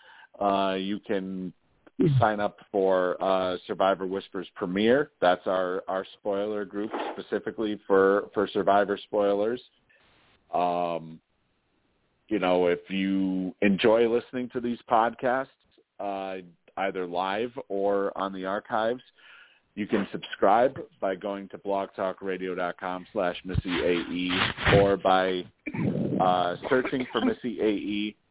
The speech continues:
on iTunes, Apple Podcasts, or Amazon Music. Obviously, our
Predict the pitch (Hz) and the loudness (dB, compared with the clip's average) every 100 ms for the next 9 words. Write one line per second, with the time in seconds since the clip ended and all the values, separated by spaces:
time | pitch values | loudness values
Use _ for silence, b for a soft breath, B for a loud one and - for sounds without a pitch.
0 | _ - 101 98 98 - 90 - 107 107 | _ 2 4 6 4 -2 -4 2 4 2
1 | - 113 107 107 104 - 104 104 104 110 | 0 -4 -4 -6 -6 2 2 2 0 2
2 | 101 90 107 95 98 95 _ _ - - | 0 0 0 0 0 -6 _ _ -16 -4
3 | 98 95 92 87 85 - 98 92 95 90 | 0 0 0 -2 -4 -6 -8 -8 -6 -6
4 | 71 80 113 143 107 92 110 - _ _ | -6 -6 -2 0 2 0 -2 -10 _ _
5 | b b _ _ _ _ _ _ _ _ | b b _ _ _ _ _ _ _ _
6 | _ _ _ _ _ _ _ 143 143 139 | _ _ _ _ _ _ _ 4 4 0
7 | - 156 143 87 107 | -6 -6 -4 -2 -4